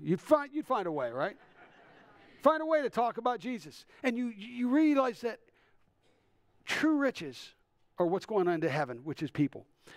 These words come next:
Am I focusing, number three, am I focusing on true riches? In other words, am I really making a difference? God gave us resources for a purpose.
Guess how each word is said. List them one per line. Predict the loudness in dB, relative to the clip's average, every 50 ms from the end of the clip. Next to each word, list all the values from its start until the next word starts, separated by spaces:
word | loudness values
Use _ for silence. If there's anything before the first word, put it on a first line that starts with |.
| -8 0 0
Am | 0 2 0 -4
I | -6 -6
focusing, | -4 -4 -4 -4 -4 -8 -8 -4 -2
number | -2 -2 -2
three, | -2 -2 -2 -2
am | 0 0
I | -2 -2
focusing | -2 -2 -4 -4 -4 -6 -8 -6 -2 -2 -2 -2 -2 -4
on | -4 -4 -2 -2
true | -2 0 0 0
riches? | 0 0 -4 -6 -8 -16 -16 -16 -20 _ _ _ _ _ _ _ _ _ _ _ _ -20 -20 -20 -20 _ _ _ _ _ _ _ _ _ _ _ _ 4
In | 4
other | 4 4 2
words, | -4 -4 -6 -8 -6
am | -2 0 0
I | 0 0
really | -2 -6 -4 -2 -2 0 0 0
making | -2 -4 -6 -6 -6 -6
a | -6 -6
difference? | -6 -8 -8 -10 -20 -20 -20 -20 -20 -20 _ _ _ _ _ _ _ _ _ _ _ _ _ _ _ _ _ _ 2
God | 2 2 2 2 -4 -8 -16 _ _ _ -4
gave | -2 -2 0 -2 -4 -6
us | -6 -8 -6
resources | -4 -4 -4 -4 -4 -6 -8 -8 -8 -10 -14 -10
for | -4 -2 -2
a | -2
purpose. | 0 -2 -4 -4 -4 -8 -16 -18 -18 -20